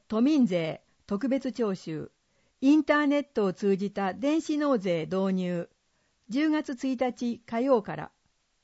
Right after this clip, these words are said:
会社などの事業所の方が、給与からの差し引きにより、住民税を納付する特別区民税、都民税、特別徴収では、インターネットを通じて納税することができる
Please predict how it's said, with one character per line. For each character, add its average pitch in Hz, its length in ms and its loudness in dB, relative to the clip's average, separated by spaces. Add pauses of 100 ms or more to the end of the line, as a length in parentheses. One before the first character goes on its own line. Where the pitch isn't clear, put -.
(840)
会 294 220 0
社 330 160 -2
な 311 120 0
ど 233 120 0
の 175 180 -4
事 196 180 2
業 269 220 4
所 269 140 -2
の 254 100 0
方 240 260 -4
が、 175 240 -6 (340)
給 349 200 0
与 285 160 4
か 196 140 -4
ら 180 80 -2
の 185 100 -2
差 208 180 -6
し 233 120 -4
引 277 60 -2
き 226 180 -6
に 185 120 -2
よ 175 120 -2
り、 175 220 -8 (280)
住 262 260 2
民 277 240 2
税 214 180 0
を 208 120 0
納 214 220 0
付 214 140 -2
す 208 140 -2
る 202 240 -2 (300)
特 220 260 0
別 311 260 -4
区 294 140 -4
民 277 260 2
税、 160 380 -6
都 202 140 -4
民 247 240 4
税、 160 320 -6 (280)
特 208 200 -4
別 254 260 -2
徴 226 200 0
収 170 340 -8 (100)
で 190 140 -2
は、 170 220 -4 (440)
イ 277 160 2
ン 339 80 0
タ 320 100 2
ー 320 100 2
ネ 320 120 0
ッ 320 60 -4
ト - 180 -2
を 185 80 0
通 208 220 -2
じ 196 140 -4
て 202 160 -2
納 240 240 2
税 277 200 2
す 269 120 -6
る 247 100 -2
こ 247 120 -2
と 240 80 -4
が 196 120 -4
で 185 120 -6
き 190 120 -6
る 165 200 -6